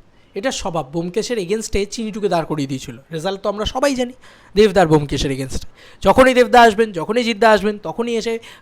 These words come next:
মানে, কাঁকড়ার মতন পিছন থেকে টেনে ধরার একটা স্বভাব। দেখো, দেবদার ব্যোমকেশের against-এ যখন কা-, মানে, চিনিটুকে দাঁড় করালো,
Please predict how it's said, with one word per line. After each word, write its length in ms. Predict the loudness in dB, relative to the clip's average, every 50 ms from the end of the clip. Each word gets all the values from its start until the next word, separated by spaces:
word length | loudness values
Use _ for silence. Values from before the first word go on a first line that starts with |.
| _ -20 _ -4
মানে, 180 | 0 0 0 2
কাঁকড়ার 460 | 4 4 4 4 6 6 6 8 8
মতন 300 | 6 6 6 6 6 6
পিছন 320 | 2 2 6 6 6 6
থেকে 180 | 6 2 0 0
টেনে 240 | -2 -4 -6 -4 -4
ধরার 260 | -4 -4 -2 -4 -6
একটা 220 | -6 -8 -8 -12
স্বভাব। 280 | -8 -8 -6 -6 -6 -8 -10 _ _ _ _ _ _ _ _ _ _ _ _ -16 -8 0
দেখো, 220 | 0 0 0 0 -4 -8 -16 -20 -20 -2 _
দেবদার 320 | 4 4 4 4 2 2
ব্যোমকেশের 380 | 2 0 -2 -2 -6 -6 -4 -4
against-এ 320 | -2 -2 -2 -4 -4 -4
যখন 220 | -2 -2 -2 -4
কা-, 300 | -6 -10 -12 -6 -4 -2
মানে, 260 | 0 0 0 0 -4 -4 -8 -12 -14 -14 -14 -12
চিনিটুকে 380 | -8 -4 -4 -4 0 0 2 4
দাঁড় 180 | 4 4 4
করালো, 360 | 6 6 6 6 6 4 -2